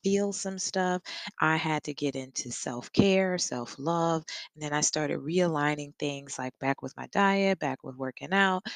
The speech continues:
um, and then sure enough, things are lining up, um, inclu-, including, like I said, that thought process was so important because the contracted position that I was, uh,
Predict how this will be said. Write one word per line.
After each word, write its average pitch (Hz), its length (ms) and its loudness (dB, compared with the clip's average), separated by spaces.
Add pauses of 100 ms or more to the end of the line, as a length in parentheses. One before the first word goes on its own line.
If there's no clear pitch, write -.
(280)
um, 143 500 -2
and 147 140 -4
then 151 220 0
sure 131 260 0
enough, 170 260 2
things 143 360 -4
are 135 200 -2
lining 139 500 0 (100)
up, 143 240 4 (540)
um, 147 300 2 (280)
inclu-, 151 480 -2
including, 180 840 4 (640)
like 165 200 8
I 165 40 2
said, 160 220 2
that 147 160 2
thought 220 280 6
process 156 460 0
was 147 140 -4
so 180 240 0
important 151 580 -4
because 151 640 -4 (460)
the 160 80 2
contracted 185 600 0
position 156 480 -2
that 139 160 2
I 139 120 2
was, 131 320 -6
uh, 135 340 0